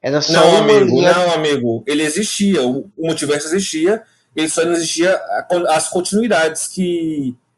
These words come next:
Speaker 2: que as variantes criavam. Isso que era podado, tá?
Speaker 1: Ué, então não existia.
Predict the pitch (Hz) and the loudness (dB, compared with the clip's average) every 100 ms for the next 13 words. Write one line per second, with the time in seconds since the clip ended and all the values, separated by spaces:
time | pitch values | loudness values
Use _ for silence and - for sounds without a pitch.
0 | _ _ 156 147 160 156 151 208 226 135 | _ _ -2 0 2 2 0 0 2 2
1 | 117 113 110 135 139 185 180 233 226 113 | 2 -2 -4 -4 -2 -2 0 0 2 2
2 | 110 - 127 185 - _ _ - 262 302 | 0 -2 -2 -2 -10 _ _ -4 0 2
3 | 180 170 175 170 196 339 392 - 466 480 | 0 0 0 2 0 0 -2 -2 0 2
4 | 403 | 2